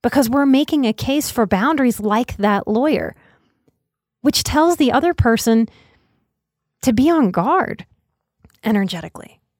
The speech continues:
It tells the other person, "You have done something wrong and I have to win." That's not really the energy of, "Hey, we're on the same team. We're here for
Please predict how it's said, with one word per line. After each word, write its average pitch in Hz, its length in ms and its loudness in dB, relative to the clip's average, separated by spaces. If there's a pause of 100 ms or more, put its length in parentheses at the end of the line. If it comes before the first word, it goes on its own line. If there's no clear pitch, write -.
(400)
It 269 120 0
tells 302 260 0
the 302 100 0
other 302 160 -2
person, 254 360 0
"You 233 120 4
have 196 180 0
done 202 220 2
something 165 560 -2
wrong 175 460 -2
and 175 160 -6
I 175 140 -2
have 175 240 -4
to 170 100 -10
win." 165 520 -8 (1200)
That's 262 280 0
not 381 180 4
really 339 260 4
the 226 180 2
energy 220 640 2
of, 190 600 0 (640)
"Hey, 277 220 0
we're 254 140 2
on 294 100 0
the 269 80 0
same 208 280 2
team. 160 520 -6 (240)
We're 214 120 0
here 240 340 0 (100)
for 196 260 -2